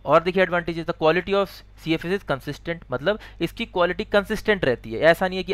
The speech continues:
आज इसकी कुछ क्वालिटी थी, थोड़े टाइम के बाद डिग्रेड हो गई, ठीक है। मतलब एक कंसिस्टेंट क्वालिटी है, ठीक है, जिसमें कोई चेंज समय के साथ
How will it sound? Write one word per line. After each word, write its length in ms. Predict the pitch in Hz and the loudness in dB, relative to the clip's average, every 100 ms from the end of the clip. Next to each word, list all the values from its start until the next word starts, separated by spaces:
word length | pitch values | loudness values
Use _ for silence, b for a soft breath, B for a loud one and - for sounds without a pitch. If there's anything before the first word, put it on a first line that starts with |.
| 139 | 6
आज 180 | 147 156 | 6 4
इसकी 200 | - - | -6 -12
कुछ 180 | 147 | -12
क्वालिटी 400 | - 139 139 151 | -4 -2 -2 -6
थी, 100 | 143 | -8
थोड़े 220 | 147 135 135 | -6 -6 -2
टाइम 200 | 135 131 | -4 -2
के 100 | 131 | -2
बाद 140 | 135 | 0
डिग्रेड 340 | 127 127 135 | -2 -2 -2
हो 80 | 127 | -2
गई, 220 | 123 123 - B - | -4 -6 -10 B -10
ठीक 100 | 135 | -6
है। 140 | 185 | -6
मतलब 220 | 139 131 165 | -4 -2 0
एक 140 | 165 | 0
कंसिस्टेंट 540 | 147 147 170 - 180 | -4 -4 -8 -6 -8
क्वालिटी 440 | - 135 127 127 135 | -4 -2 -2 -4 -8
है, 180 | 131 - B B - | -8 -12 B B -8
ठीक 120 | 131 | -6
है, 60 | |
जिसमें 260 | 127 123 135 | -6 -8 -12
कोई 160 | 127 127 | -10 -10
चेंज 220 | 127 110 | -10 -12
समय 220 | 120 113 | -10 -10
के 120 | 117 | -8
साथ 200 | 117 151 | 0 0